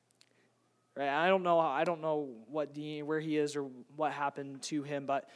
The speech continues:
but I know that he has not sinned in such a way that he is outside the realm of God's forgiveness. And that's good news,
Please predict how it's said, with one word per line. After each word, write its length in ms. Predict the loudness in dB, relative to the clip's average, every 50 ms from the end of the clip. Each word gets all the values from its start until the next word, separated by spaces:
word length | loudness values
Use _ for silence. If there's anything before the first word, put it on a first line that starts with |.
| -20 -6 0
but 120 | 2 4
I 100 | 4 4
know 160 | 4 4 4
that 140 | 6 6 4
he 180 | 2 2 2 2
has 160 | 2 0 0
not 220 | 2 0 0 0
sinned 260 | 0 -2 -2 0 0 -2
in 80 | -4
such 240 | -2 -2 -2 -2 0
a 40 | 2
way 100 | 0 2
that 160 | 2 2 0
he 120 | 0 0 -2
is 120 | -4 -2 -2
outside 520 | -4 -4 -4 -2 -2 0 2 2 2 0
the 60 | -2 -2
realm 280 | 0 2 2 2 0
of 140 | -2 -6 -6
God's 300 | -4 -2 -2 -2 -2 -6
forgiveness. 720 | -10 -12 -10 -8 -8 -8 -8 -8 -12 -12 -10 -10 -12 -12 -12 _ _ _ _ _ -20 -16 -12 -8
And 100 | -4 -2
that's 220 | -2 -2 -4 -4
good 240 | -6 -4 -4 -4 -4
news, 480 | -4 -4 -4 -2 -2 -4 -6 -8 -12